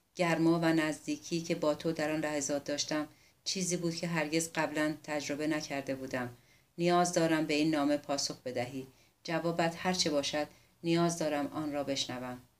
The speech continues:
هیچ پاسخی دریافت نکردم. چیزی در درونم از بین رفته بود و هیچ چیز نمی‌توانست آن مغاک خالی را پر کند. بدنم حالتی غیرعادی داشت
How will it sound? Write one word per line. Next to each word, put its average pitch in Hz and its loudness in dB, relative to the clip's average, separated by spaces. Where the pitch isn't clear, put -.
هیچ 165 -6
پاسخی 156 -6
دریافت 135 -4
نکردم. - -10
چیزی 214 2
در 190 6
درونم 175 6
از 156 4
بین 160 4
رفته 147 0
بود 139 -4
و 165 -4
هیچ 185 -4
چیز 180 2
نمی‌توانست 156 0
آن 160 0
مغاک 156 0
خالی 147 -2
را 147 2
پر 139 -2
کند. 139 -4
بدنم 170 2
حالتی 165 0
غیرعادی 147 0
داشت 143 -4